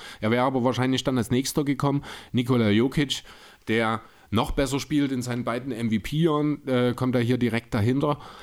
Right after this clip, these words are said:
Das ist auch völlig klar. Dann haben wir hier Anthony Davis, wo es mir schon so ein bisschen anders wird.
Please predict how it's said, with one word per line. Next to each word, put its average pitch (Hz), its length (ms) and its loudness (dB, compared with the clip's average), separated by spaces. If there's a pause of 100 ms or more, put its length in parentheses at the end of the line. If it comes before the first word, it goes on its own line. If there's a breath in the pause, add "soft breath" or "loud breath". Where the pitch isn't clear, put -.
(180 loud breath)
Das 113 160 -2
ist 120 140 -2
auch 120 180 0
völlig 131 380 0
klar. 131 260 0
Dann 113 380 -2
haben 127 180 0
wir 123 200 4
hier 117 280 2
Anthony 101 380 2
Davis, 135 500 0
wo 107 80 0
es - 160 -4
mir 98 160 0
schon 131 260 0
so 185 120 2
ein 175 100 0
bisschen 160 300 -4
anders 190 400 -2
wird. 226 180 -2